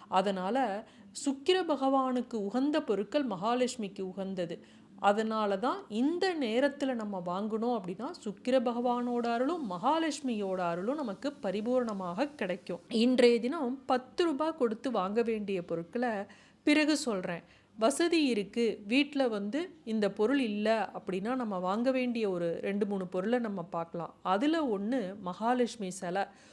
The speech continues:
உங்க வீட்ல மகாலட்சுமி படம் தான் இருக்கு, மகாலட்சுமி சிலை இல்ல அப்படின்னு நினைக்கிறவங்க, சிலையை வைத்து விரும்பக்கூடியவர்கள் இன்றைய தினம் மகாலட்சுமி சிலை வந்து வாங்கி வீட்டுக்கு கொண்டுட்டு வந்து அதை வச்சு வழிபட்டீங்க அப்படின்னா,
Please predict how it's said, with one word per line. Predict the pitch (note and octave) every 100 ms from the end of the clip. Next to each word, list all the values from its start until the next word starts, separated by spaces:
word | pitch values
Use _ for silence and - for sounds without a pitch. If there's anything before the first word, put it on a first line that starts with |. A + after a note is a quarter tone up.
| - -
உங்க | A#3+ B3+
வீட்ல | B3 C4+ C#4
மகாலட்சுமி | D#4+ A3 G3+ C4 B3 - G#3
படம் | - F3+ F#3+ G#3+
தான் | A#3 C#4+
இருக்கு, | C4 G#3 G3 G#3+
மகாலட்சுமி | G3 F3 G3+ A3 A3+ G#3+
சிலை | G3+ G3 F3+ G#3+ G#3+
இல்ல | F#3 F#3 F#3 -
அப்படின்னு | E3+ E3 F#3+ A#3+
நினைக்கிறவங்க, | G#3+ F3 G3 G3 G3 F3 E3 A#3+
சிலையை | C#4 A3+ B3+ D4 C#4
வைத்து | G#3+ G3+ - B3
விரும்பக்கூடியவர்கள் | G3 G3+ A#3 C4 C4 - G#3 F#3 F3+ E3+ F3+ C#4+ F#4 - - - - -
இன்றைய | A#3+ C#4 D4+ D#4 D4
தினம் | A3 G#3+ C4
மகாலட்சுமி | G3+ F#3+ B3 C4 B3 A3+ G3+
சிலை | - F#3 F#3+ C4
வந்து | C4+ G3 G3 A#3 A#3 -
வாங்கி | - F3+ F#3 B3
வீட்டுக்கு | G#3 G#3 F#3+ F#3 F#3 F3+
கொண்டுட்டு | G3 F#3
வந்து | F#3 E3+ F3+ E4+
அதை | A#3 F#3
வச்சு | F3 E3+ A#3+ F#3
வழிபட்டீங்க | F#3+ F#3+ F#3 F#3
அப்படின்னா, | F#3+ G3 E3+ F3 C4+